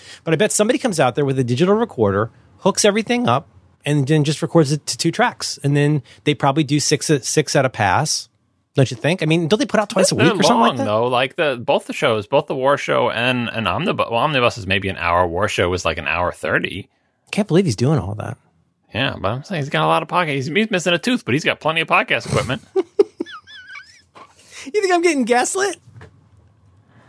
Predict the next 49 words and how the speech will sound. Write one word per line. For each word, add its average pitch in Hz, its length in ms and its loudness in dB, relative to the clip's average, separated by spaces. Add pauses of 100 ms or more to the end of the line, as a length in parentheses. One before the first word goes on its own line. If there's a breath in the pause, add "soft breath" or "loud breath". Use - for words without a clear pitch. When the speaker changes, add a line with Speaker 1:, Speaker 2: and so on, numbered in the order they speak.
(420 soft breath)
Speaker 2:
I, 175 140 0
no, 226 140 0
I 196 220 2
think, 220 300 -6
I 135 80 0
think 165 180 -2
you 151 100 0
just, 139 160 0
you 131 220 0
were 180 100 2
the - 100 -4
first. 98 380 0
You 110 80 0
were 127 60 2
the 156 100 -2
Speaker 1:
Yeah. - 60 -20
Speaker 2:
pioneer, 107 520 0 (220)
Speaker 1:
Yeah, 135 60 -4
Speaker 2:
right? 104 180 2
Speaker 1:
yeah, 202 240 -2
I 139 60 -2
was 151 140 0
there. 165 140 4
Speaker 2:
Right? 156 200 2
Speaker 1:
Mm-hmm. - 160 -8
Speaker 2:
And 135 180 2
then, 147 160 2
but 135 160 -4
then 139 120 2
Speaker 1:
Sutter's 160 240 2
Mill. 170 100 4
Speaker 2:
subsequent, 190 520 0
subsequently, 170 680 0
he 139 260 0
is, 131 400 0
uh, 104 320 2 (840)
he - 180 2
is 135 120 2
convinced 139 720 0
that 123 340 2
he - 160 -4
has 127 180 0
to - 60 -10
do 143 100 0
things 131 220 0
in 131 60 0
a 127 80 0
different 131 300 -2
way. 101 460 -2